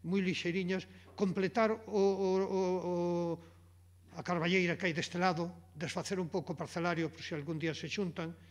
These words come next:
que se podan enlazar con normalidade e crear un espacio, descubrir aos santiagueses a vista tan maravillosa que ten, que é unha ca-, que é unha fachada nova, non?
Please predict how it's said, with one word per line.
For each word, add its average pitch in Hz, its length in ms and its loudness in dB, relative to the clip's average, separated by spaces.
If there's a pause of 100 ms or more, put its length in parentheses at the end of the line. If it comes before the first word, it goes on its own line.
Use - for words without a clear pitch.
(200)
que - 140 -12
se 160 100 -6
podan 160 320 -2
enlazar 156 400 -4
con 156 160 -6
normalidade 165 640 -2 (240)
e - 80 -4
crear 180 320 2
un 180 240 -4
espacio, - 480 -2 (720)
descubrir 196 560 4
aos - 80 4
santiagueses 175 560 2
a 143 80 0
vista 165 240 0
tan 151 160 2
maravillosa 143 480 0
que 127 80 -14
ten, - 160 -6 (720)
que 175 160 4
é - 40 4
unha 165 120 2
ca-, 160 320 -2
que 185 80 -2
é 175 40 0
unha 165 120 0
fachada 151 320 -2
nova, 127 320 -6
non? 143 80 -10